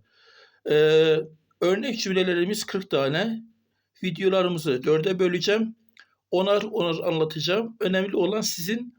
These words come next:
anlamanız. Mimikleri kullanarak yapmanız. Ee, zaten bu videolardaki, e, cümleleri çözerken, e, videoyu izleyip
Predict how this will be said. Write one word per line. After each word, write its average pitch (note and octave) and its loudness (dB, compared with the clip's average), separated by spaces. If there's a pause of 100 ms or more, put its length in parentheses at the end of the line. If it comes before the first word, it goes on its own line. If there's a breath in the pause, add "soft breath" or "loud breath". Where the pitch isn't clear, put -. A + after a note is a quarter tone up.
anlamanız. D#3 -6 (480 soft breath)
Mimikleri G3 -2
kullanarak F3+ -2
yapmanız. B2 -8 (880 loud breath)
Ee, D#3+ 4 (1040 soft breath)
zaten A3+ -4 (540)
bu A3+ -8
videolardaki, G3 -2 (320)
e, D#3 4
cümleleri G3 -2
çözerken, F#3+ -4 (800)
e, D#3+ 2
videoyu G#3 -2 (240)
izleyip F3+ -2